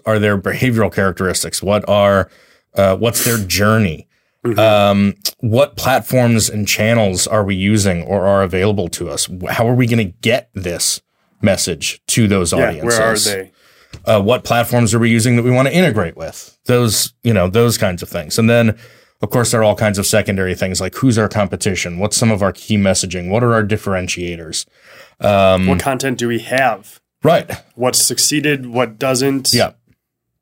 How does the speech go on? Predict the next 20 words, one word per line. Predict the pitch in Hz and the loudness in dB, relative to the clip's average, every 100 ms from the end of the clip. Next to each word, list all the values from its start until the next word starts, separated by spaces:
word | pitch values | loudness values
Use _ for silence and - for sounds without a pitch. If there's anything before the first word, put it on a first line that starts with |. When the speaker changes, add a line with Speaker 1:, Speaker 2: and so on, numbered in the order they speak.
| _ _ _ - - | _ _ _ -18 -4
Speaker 1:
Um, | 131 123 110 101 - - - | 2 4 2 0 -10 -20 -6
so | - 147 | 0 2
those | 208 214 | 4 4
are | 175 | 4
all | 151 | 2
the | |
things | 127 151 120 | 2 2 0
that | 117 | -2
you, | 123 | -8
that | 107 127 | -6 -4
you | 131 | -2
want | 123 127 135 | 0 2 2
to | 131 | -2
take | 113 - 117 | -4 -4 -2
stock | - - 101 87 - | -2 -2 0 -2 -4
of, | 60 57 - _ - | -10 -10 -16 _ -4
basically. | 95 - - - 58 - _ _ _ - _ - | -4 -4 -8 -10 -12 -14 _ _ _ -20 _ -2
And | 127 | 0
so | 117 135 127 123 117 | 2 4 4 2 0
it's, | 127 123 113 - | -2 0 0 -2